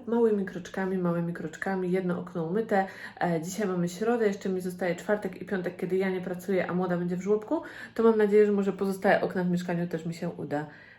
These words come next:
zrobić. A dzisiaj w żłobku, e, próbujemy z drzemką, zobaczymy, jak to będzie, e, czy panie będą do mnie dzwonić, że jest katastrofa i mam przyjechać szybko, czy,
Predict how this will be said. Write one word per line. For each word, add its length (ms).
zrobić. 500
A 100
dzisiaj 300
w 40
żłobku, 600
e, 440
próbujemy 800
z 100
drzemką, 440
zobaczymy, 380
jak 160
to 60
będzie, 440
e, 460
czy 240
panie 260
będą 220
do 100
mnie 160
dzwonić, 400
że 100
jest 160
katastrofa 500
i 80
mam 160
przyjechać 520
szybko, 340
czy, 360